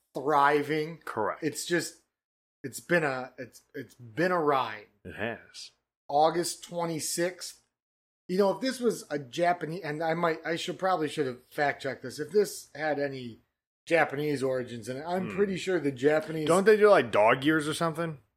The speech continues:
Speaker 1: That may have been racist.
Speaker 2: Sorry.
Speaker 1: I bel- <laughs> God, you just
Speaker 2: They
Speaker 1: kinda
Speaker 2: do
Speaker 1: just,
Speaker 2: something,
Speaker 1: I
Speaker 2: though. They do something.
Speaker 1: Yeah. So I think what it is is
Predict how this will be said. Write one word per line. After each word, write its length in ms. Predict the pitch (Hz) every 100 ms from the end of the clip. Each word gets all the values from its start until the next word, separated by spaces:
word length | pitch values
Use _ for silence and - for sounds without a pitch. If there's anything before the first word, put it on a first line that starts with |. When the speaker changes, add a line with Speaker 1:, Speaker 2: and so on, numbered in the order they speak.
| _ _ _ _ _ _ _ -
Speaker 1:
That 280 | 190 214 202
may 280 | 190 190
have 180 | 185 165
been 140 | 156 151
racist. 720 | 151 135 - 120 - - - _ _ _ _
Speaker 2:
Sorry. 260 | - 80 - _ _ _ _ - - _ _ _ _ _ _ _ - - - - - _ _ _ _ _ -
Speaker 1:
I 160 | 160
bel- 240 | 160 147 196
<laughs> 0 |
God, 60 | - - - - -
you 100 | 113
just 160 | -
Speaker 2:
They 80 | 208
Speaker 1:
kinda 140 | 294
Speaker 2:
do 40 | 185
Speaker 1:
just, 100 | 160
Speaker 2:
something, 320 | 233 196 135
Speaker 1:
I 40 | 101
Speaker 2:
though. 220 | 85 85
They 120 | 165
do 120 | 196
something. 380 | - 202 135 220 220
Speaker 1:
Yeah. 180 | 131 - _ _
So 520 | - 208 190 160 165 165 _ _ _
I 120 | 160
think 320 | 160 202 196 160
what 140 | 175
it 100 | 165
is 280 | 170 160 139
is 360 | 151 143 -